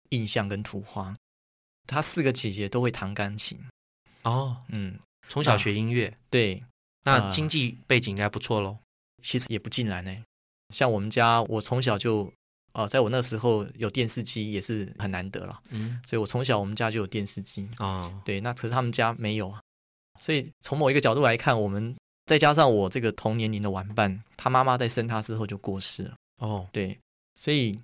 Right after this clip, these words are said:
Speaker 1: 我们有时候还蛮可怜他们的。
Speaker 2: 是啊。
Speaker 1: 特别有时候，我还记得有时候开学，呃，我们都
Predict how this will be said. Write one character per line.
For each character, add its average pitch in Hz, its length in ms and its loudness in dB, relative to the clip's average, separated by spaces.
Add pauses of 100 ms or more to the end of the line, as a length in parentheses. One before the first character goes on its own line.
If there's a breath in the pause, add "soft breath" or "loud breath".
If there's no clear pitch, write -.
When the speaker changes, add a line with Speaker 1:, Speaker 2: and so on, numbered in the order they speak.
(100)
Speaker 1:
我 113 120 -2
们 120 100 0
有 117 80 2
时 101 120 4
候 123 60 2
还 113 100 0
蛮 110 180 -2
可 - 160 -4
怜 92 160 -2
他 95 220 -8
们 92 180 -10
的。 - 220 -16
Speaker 2:
是 - 260 -10
啊。 92 220 -6
Speaker 1:
特 156 120 4
别 127 120 4
有 107 100 0
时 - 160 -6
候， 117 140 -6
我 113 80 4
还 123 60 2
记 147 140 -2
得 123 200 0
有 104 100 -4
时 - 80 -4
候 117 80 4
开 117 220 -2
学， 101 320 -4 (600)
呃， 104 360 0
我 101 80 -4
们 107 160 -4
都 123 400 2